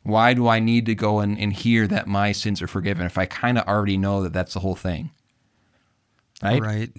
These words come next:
Speaker 2: No,
Speaker 1: Because
Speaker 2: I hear you.
Speaker 1: you need the continual work of the Holy Spirit and even pray for the Holy Spirit.
Speaker 2: Okay.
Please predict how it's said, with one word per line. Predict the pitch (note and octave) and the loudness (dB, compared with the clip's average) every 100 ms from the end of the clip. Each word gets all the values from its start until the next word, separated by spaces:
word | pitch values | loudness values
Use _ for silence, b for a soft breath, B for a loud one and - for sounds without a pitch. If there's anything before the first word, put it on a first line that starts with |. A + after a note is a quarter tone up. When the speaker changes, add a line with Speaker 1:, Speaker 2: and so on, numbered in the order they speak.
| - | -4
Speaker 2:
No, | B2+ | 0
Speaker 1:
Because | B2+ E3 C3 D#3+ D#3+ - | 4 6 6 4 -2 -6
Speaker 2:
I | A2 A2+ | -4 -2
hear | G#2 | 0
you. | G2 G#2+ | 0 2
Speaker 1:
you | |
need | G#2 G#2 A#2 A2 | 2 2 2 0
the | |
continual | - G2 - G#2+ G#2+ G#2+ | -2 -2 0 2 2 2
work | G2 F#2+ F#2 | 0 -2 -4
of | F2+ | -6
the | F2 | -4
Holy | F#2+ F#2 | -4 -4
Spirit | - F#2+ E2 | -4 -4 -4
and | F2+ | -2
even | A2 A#2 B2 | 0 0 -2
pray | - - G#3+ G3 A#2 G#2 F3+ - _ _ _ _ _ _ _ _ _ | -4 -2 0 2 0 0 -2 -8 _ _ _ _ _ _ _ _ _
for | - A2+ | -8 -4
the | G2+ | -2
Holy | F#2+ F2+ | -2 -4
Spirit. | - D#2+ B1+ - _ _ _ _ _ _ _ _ _ _ _ _ _ _ _ _ _ - G#2 | -6 -10 -12 -16 _ _ _ _ _ _ _ _ _ _ _ _ _ _ _ _ _ -10 -6
Speaker 2:
Okay. | B2+ A2+ | -6 -6